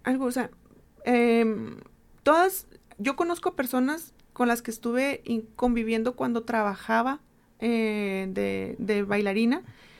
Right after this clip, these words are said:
Eh, ellas sacaron carreras adelante, me aplauden lo que estoy haciendo, que no me callo, que estoy hablando y que digo, o sea, no tiene nada de malo, que puedes ser una profesionista y puedes dedicarte a eso y puedes hacer lo que tú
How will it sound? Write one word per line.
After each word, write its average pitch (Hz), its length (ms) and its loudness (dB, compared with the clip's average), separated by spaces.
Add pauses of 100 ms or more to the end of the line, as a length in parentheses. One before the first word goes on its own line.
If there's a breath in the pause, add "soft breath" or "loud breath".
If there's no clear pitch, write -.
(460 soft breath)
Eh, 233 280 6
ellas 277 380 2
sacaron 233 480 2
carreras 262 480 2
adelante, 233 640 0 (180)
me 247 200 6
aplauden 254 720 2
lo 262 100 -2
que 247 100 -6
estoy 226 240 0
haciendo, 233 560 0
que 233 120 -6
no 220 160 0
me 220 160 0
callo, 233 520 0
que - 120 -8
estoy 226 300 0
hablando 233 520 2
y 233 100 -4
que 226 180 -2
digo, 220 240 2
o 214 60 2
sea, 220 140 -2
no 220 140 0
tiene 233 240 2
nada 233 280 4
de 240 80 0
malo, 233 420 0
que 233 100 -4
puedes 226 360 2
ser 240 120 0
una 247 180 2
profesionista 220 600 -4
y 233 40 2
puedes 240 340 2
dedicarte 226 500 -2
a 220 40 0
eso 220 180 -2
y - 20 -4
puedes 240 280 -2
hacer 226 220 -4
lo 247 200 0
que 220 80 -4
tú 226 260 -6